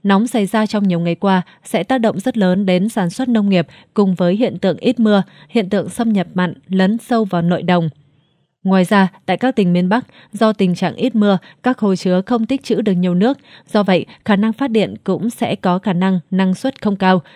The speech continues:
nắng nóng làm sự truyền tải điện bị thất thoát tương đối nhiều. Với diễn biến nắng nóng và ít mưa như vậy, các hoạt động kinh tế xã hội của người dân cũng như đơn vị sản xuất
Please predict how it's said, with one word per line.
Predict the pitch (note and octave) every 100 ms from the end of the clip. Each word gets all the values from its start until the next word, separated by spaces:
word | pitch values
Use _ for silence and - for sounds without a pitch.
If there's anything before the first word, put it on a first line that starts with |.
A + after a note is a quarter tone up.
| -
nắng | G3 G#3
nóng | G3+ G3 C4
làm | A3 F#3
sự | E3+ E3+
truyền | - F#3
tải | F3 E3+
điện | F#3 F3
bị | E3+
thất | - B3+
thoát | B3 C4 -
tương | - F#3
đối | F3 F3+
nhiều. | G#3 E3+ C#3+ _ _ _ _ _ _ _ _ _ _ _ _ F#3
Với | G#3 G#3+
diễn | C4 G#3+
biến | G#3+ G#3+
nắng | A3 G#3+
nóng | G3+ B3
và | B3+
ít | C#4+
mưa | C#4 B3
như | A3+ A3
vậy, | F#3 - - -
các | C4+ C4+
hoạt | G#3
động | F#3+ -
kinh | A#3+ A3
tế | G3
xã | G3 G#3+
hội | A#3
của | - E3
người | D#3+
dân | D3+ G3+ F#3+ - _
cũng | G#3 G3+ A#3
như | A#3
đơn | G#3 G#3 G#3
vị | F#3+
sản | - E3+
xuất | D#3 C4